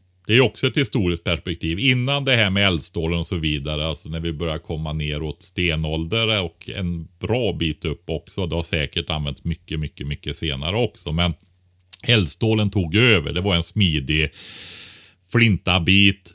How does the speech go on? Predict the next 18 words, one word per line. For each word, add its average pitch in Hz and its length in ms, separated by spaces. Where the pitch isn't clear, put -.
lite 92 680
förtillverkat 90 920
fnuske. 85 800
Och 85 100
du 82 80
har 87 260
alltså 87 300
det 82 140
här 80 180
från - 220
fnuskstickan 82 760
då, 78 180
och 82 80
sen 76 240
har 78 180
du 76 100
lite 73 260
mer 76 320